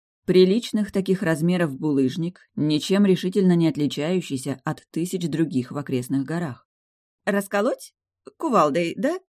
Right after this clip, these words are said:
Тут в кузне есть". Рози с опаской смотрела на камень, уже догадываясь, что кувалда тут не поможет.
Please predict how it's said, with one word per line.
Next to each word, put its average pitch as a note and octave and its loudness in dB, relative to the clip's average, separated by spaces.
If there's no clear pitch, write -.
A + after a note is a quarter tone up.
Тут D#4+ 0
в - -18
кузне G#3+ 0
есть". - -10
Рози F3 0
с - -10
опаской E3 -6
смотрела D#3 -2
на E3 0
камень, D#3 0
уже G3 -2
догадываясь, E3 -2
что - -6
кувалда D#3 -4
тут D3 -6
не D3+ -2
поможет. D3+ -4